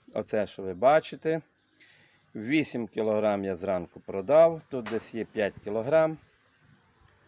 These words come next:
Це я подарую цьому хлопчикові,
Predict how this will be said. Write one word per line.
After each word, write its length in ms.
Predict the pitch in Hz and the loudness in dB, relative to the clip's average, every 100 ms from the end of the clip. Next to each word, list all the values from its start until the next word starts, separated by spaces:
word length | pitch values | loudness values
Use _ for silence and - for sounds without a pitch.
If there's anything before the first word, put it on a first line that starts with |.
| _ _ _ | _ _ _
Це 220 | - 123 | -2 0
я 120 | 110 | 2
подарую 580 | 107 110 104 107 104 101 | 0 -4 -2 -2 -2 -4
цьому 380 | 95 104 92 92 - | -4 -6 -6 -8 -10
хлопчикові, 600 | - 127 - - 135 131 | -4 -4 -4 -10 -8 -8